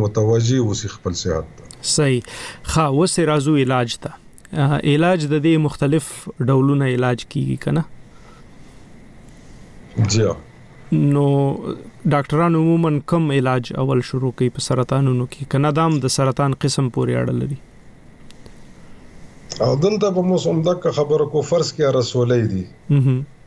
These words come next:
Speaker 1: په خېټه کې دننه.
Speaker 2: مهم.
Speaker 1: یا رحم کې دي، یا لکه کینسرونه مختلف ځایونو کې،
Speaker 2: مهم.
Speaker 1: آه، مثانه کې وي.
Speaker 2: یا پروسټیټ دی.
Speaker 1: آه، کولوریکټل وي.
Speaker 2: مهم.
Speaker 1: پروسټیټ دی، ګردو کې کیږي، سکویش-،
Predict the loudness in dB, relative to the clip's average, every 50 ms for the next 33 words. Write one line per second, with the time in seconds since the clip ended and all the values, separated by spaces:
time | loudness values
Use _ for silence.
0 | -20 -20 -20 -10 -6 -6 -4 0 0 0 2 2 0 0 0 0 2 2 2 2
1 | 2 0 0 -2 -4 -8 -18 -20 -14 -4 0 2 2 4 4 2 0 -2 -6 -12
2 | -20 -20 -20 -20 -18 -8 -2 0 2 2 2 2 0 -2 -4 -6 -6 -4 0 0
3 | 0 0 2 2 2 2 2 2 0 -2 -4 -6 -10 -12 -12 -8 -4 0 2 2
4 | 4 2 2 0 0 0 -2 -2 -2 0 0 0 0 0 0 0 2 2 2 2
5 | 0 0 0 0 0 0 0 0 2 2 2 2 2 0 0 0 0 0 0 -2
6 | -6 -14 -4 0 2 2 4 2 2 0 -4 -4 -2 0 2 2 2 0 -2 -4
7 | -10 -12 -14 -16 -16 -16 -14 -10 -4 0 2 2 2 2 2 2 2 2 0 0
8 | -2 -6 -10 -6 -4 -4 -4 -4 -6 -10 -20 -20 -20 -20 -20 -18 -6 -2 0 0
9 | 0 0 0 0 0 0 0 0 0 2 2 0 0 -2 0 0 2 0 0 0
10 | 0 2 2 4 2 2 2 0 0 -2 -2 0 -2 -2 -4 -6 -6 -6 -6 -8
11 | -12 -16 -20 -20 -20 -20 -20 -20 -18 -6 0 0 2 2 2 2 2 2 2 2
12 | 0 0 2 2 2 2 0 0 0 0 0 -2 -4 -2 0 0 0 2 2 2
13 | 0 2 0 -2 -2 -2 -4 -12 -20 -14 -14 -12 -12 -12 -14 -10 -2 0 0 2
14 | 2 2 0 0 -2 -2 0 2 2 2 0 -4